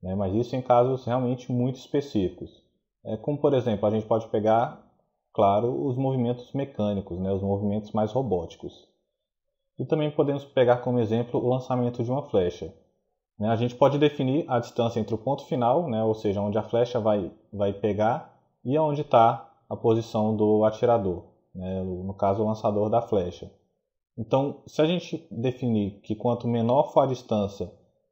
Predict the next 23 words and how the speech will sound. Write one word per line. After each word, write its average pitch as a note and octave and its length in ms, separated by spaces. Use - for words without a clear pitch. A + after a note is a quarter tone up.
entre C#3 240
o C#3 60
ponto B2 300
final, G2+ 340
ou F#2+ 80
seja, G#2 260
on-, C3+ 220
onde C3 160
a C3 60
flecha A2 340
vai G#2 160
pegar, G2 500
e A2 160
aonde A#2+ 320
o A#2+ 40
pon-, A2+ 280
o G#2+ 160
atirador G2+ 460
vai F#2 140
estar, C3 500
então B2 240
quanto B2 280
menor D3 520